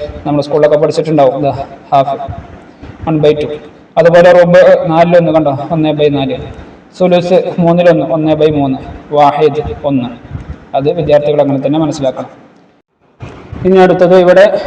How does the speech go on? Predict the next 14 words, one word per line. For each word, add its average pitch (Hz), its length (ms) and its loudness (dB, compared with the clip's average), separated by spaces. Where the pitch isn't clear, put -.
നക്തുബുൽ 185 460 0
മുലാരിയ, 165 580 2
മുലാരി 165 380 2
എഴുതാനാണ്. 160 520 2
മാദിയായ 175 540 2
ഫീൽ 175 280 0
തന്നിട്ടുണ്ട്, 170 420 -2
നമ്മൾ 170 280 -2
അതിന്റെ 170 220 -2
മുലാരി 160 360 0
എഴുതണം. 123 260 -4
വസ്സഅ 160 840 2
യുവസ്സിഉ, 156 760 0
യുവസ്സിഉ. 156 640 0